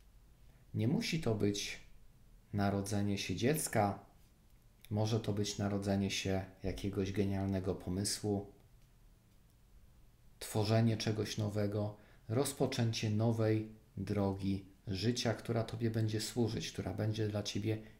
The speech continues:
piękna. Będziesz szczęśliwa, idąc tą nową życiową drogą. Tylko popatrz na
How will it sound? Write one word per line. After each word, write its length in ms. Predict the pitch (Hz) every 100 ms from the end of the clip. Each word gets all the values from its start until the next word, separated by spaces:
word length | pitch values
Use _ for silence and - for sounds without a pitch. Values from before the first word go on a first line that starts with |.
| -
piękna. 600 | - 120 117 101 - 95 - - - - - - - - - - - - - -
Będziesz 720 | 104 110 110 104 107 - - - -
szczęśliwa, 760 | - - 139 135 - 120 101 -
idąc 420 | 95 98 92 -
tą 300 | - 95 95 - - - - - - -
nową 540 | 104 101 95 98 101 98 - - - -
życiową 560 | 156 156 - 98 98 92
drogą. 480 | 113 120 113 98 - - - - - - - - - - - - - - -
Tylko 420 | - 170 113 - - - - - - - - - - - - - - - - - - - - - - - - - - - - - - -
popatrz 500 | - 160 151 - -
na 340 | 110 101 92